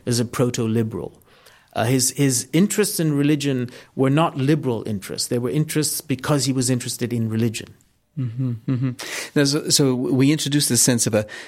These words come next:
Speaker 2: a tolerant figure, uh, questioned a-, as that might be by y-, yourself and others.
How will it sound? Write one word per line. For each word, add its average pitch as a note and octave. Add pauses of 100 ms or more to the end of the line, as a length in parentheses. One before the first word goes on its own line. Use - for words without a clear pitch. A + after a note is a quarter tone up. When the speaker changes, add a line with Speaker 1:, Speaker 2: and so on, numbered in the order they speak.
(140)
Speaker 2:
a A2+
tolerant A2+
figure, G2+
uh, A#2 (400)
questioned A2 (140)
a-, B2+
as G#2+
that A2+
might A#2
be A2
by G2+ (200)
y-, -
yourself G#2
and A2+
others. A2+